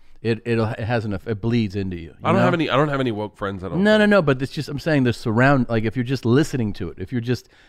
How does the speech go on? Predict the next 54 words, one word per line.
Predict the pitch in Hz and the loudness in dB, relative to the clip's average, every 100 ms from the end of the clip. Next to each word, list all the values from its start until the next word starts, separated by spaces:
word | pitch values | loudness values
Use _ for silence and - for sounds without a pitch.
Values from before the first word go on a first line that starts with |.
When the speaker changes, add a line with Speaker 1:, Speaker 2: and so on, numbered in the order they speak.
| _ | _
Speaker 1:
too | - 160 147 | -2 2 4
engaged | 113 104 117 123 123 104 | 2 2 4 4 4 0
with | 98 | -10
super | - - 160 131 101 | -12 -2 -2 0 0
wokeness, | 95 92 98 95 - | 0 -2 -6 -8 -8
it's | 107 - | -10 -2
overwhelming. | 117 117 107 110 95 | 0 2 2 2 0
You're | 92 | -4
like, | 85 | -6
"God | - 101 | -12 -12
damn, | 98 113 110 | -6 -2 -2
really? | 92 123 139 - - - - | 2 2 2 0 -12 -18 -10
Am | 120 | -8
I | 131 | -6
thinking | 135 131 113 | -6 -6 -6
the | 98 | -6
wrong | 113 120 | -6 -8
thing | 123 107 | -8 -10
all | 110 | -8
the | 110 | -10
time | 117 120 | -10 -10
about | 117 107 | -8 -8
everything?" | 110 113 117 - _ - - | -8 -10 -12 -14 _ -20 -14
You, | 120 147 | -12 -8
you | 160 | -8
can | 170 139 | -4 -6
fall | - 139 135 | -2 2 4
into | 135 123 | 4 0
that | 92 - | -4 -8
trap, | - 123 87 98 | -4 -2 -2 -8
you | |
know? | 92 95 104 _ _ - | -8 -8 -8 _ _ -6
Speaker 2:
Yeah. | 123 107 87 - | -4 -4 -8 -8
Speaker 1:
And | 143 170 | 0 2
then | |
if, | 190 - | 2 2
it, | 165 - | -2 -2
it, | 170 - 175 | -10 -4 -4
it, | 143 | 2
which | 180 - - | 2 2 0
the | 156 156 | 4 6
opposite | 165 190 160 147 | 6 4 -2 0
is | 120 | 0
also | 117 - 110 | 0 -2 -6
true, | - 151 | -2 0
right? | 85 101 120 | 0 -2 -4
If | 95 | -6
you | 120 | -4
hang | 120 | 0
out | 117 | 0
with | 92 | -2
people | 110 107 | -4 -4
who | 98 104 | -4 -2
have | 95 | -2